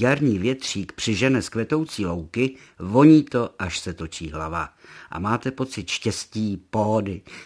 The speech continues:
a svět je najednou krásný. Nebo se přežene vlahý májový deštík a krajina pod jarním sluníčkem osychá. Opět voní trochu jinak.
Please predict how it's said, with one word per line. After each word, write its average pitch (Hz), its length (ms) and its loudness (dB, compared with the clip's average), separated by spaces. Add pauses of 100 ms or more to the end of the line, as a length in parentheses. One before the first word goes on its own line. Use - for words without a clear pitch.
(180)
a 82 200 -6
svět 107 600 -2
je 85 180 -2
najednou 80 640 -6
krásný. - 920 -8 (1000)
Nebo 139 220 10
se 170 140 6
přežene 135 460 6
vlahý 113 340 6
májový 113 420 6
deštík 110 540 -2
a 98 120 -4
krajina 123 520 2
pod - 260 -8
jarním 131 400 2
sluníčkem 113 640 -2
osychá. 87 640 -6 (300)
Opět 120 480 -4
voní 80 280 -6
trochu 82 320 -10
jinak. 80 420 -8